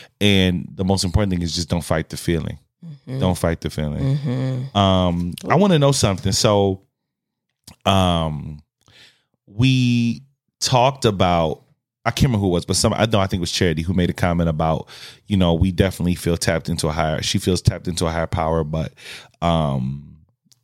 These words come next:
Speaker 1: more so than being a part of an organized religion, right? I do feel in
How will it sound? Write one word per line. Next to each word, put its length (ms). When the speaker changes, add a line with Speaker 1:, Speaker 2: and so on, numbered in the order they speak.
Speaker 1:
more 380
so 240
than 160
being 200
a 40
part 200
of 80
an 60
organized 600
religion, 460
right? 260
I 120
do 240
feel 540
in 680